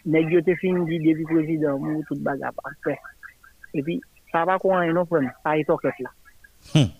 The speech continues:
Speaker 1: Sa k pral vini la, gen nèg k ap bezwen ki yè, ou ki yè, lwi, gade plis sa di. Nèg yo vini yo kraze diri, la Tibonit la. Nèg yo kraze Pwa, non? Yo kraze Pitini, non? Yo kraze Kokoye, non?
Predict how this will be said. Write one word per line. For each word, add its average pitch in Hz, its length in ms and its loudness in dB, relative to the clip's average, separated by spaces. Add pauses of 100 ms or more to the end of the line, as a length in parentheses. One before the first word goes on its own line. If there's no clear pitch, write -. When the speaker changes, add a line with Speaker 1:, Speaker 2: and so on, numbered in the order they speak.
(520)
Speaker 1:
Sa 170 180 -2
k - 80 -12
pral 160 240 4
vini 160 260 4
la, 139 220 0
gen 156 240 0
nèg 151 140 0 (160)
k - 120 -4
ap 143 140 -6
bezwen 147 380 0
ki 180 260 -4
yè, 160 260 4 (260)
ou 175 200 0
ki 175 240 -2
yè, 156 140 4
lwi, 175 320 0 (1040)
gade 165 360 2
plis - 400 -4
sa 143 160 -6
di. 135 260 -6 (1400)
Nèg 151 160 4
yo 165 100 6
vini 175 240 4
yo 160 80 4
kraze 151 460 2
diri, 147 420 0
la 123 160 0
Tibonit 151 460 -4
la. 175 140 -2 (520)
Nèg 156 180 2
yo 160 80 0
kraze 160 400 2
Pwa, 147 240 2
non? 175 160 -4 (120)
Yo 147 80 -2
kraze 170 360 2
Pitini, 160 400 -4
non? 170 160 -6
Yo 151 120 -4
kraze 160 340 0
Kokoye, 175 420 2
non? 208 120 -6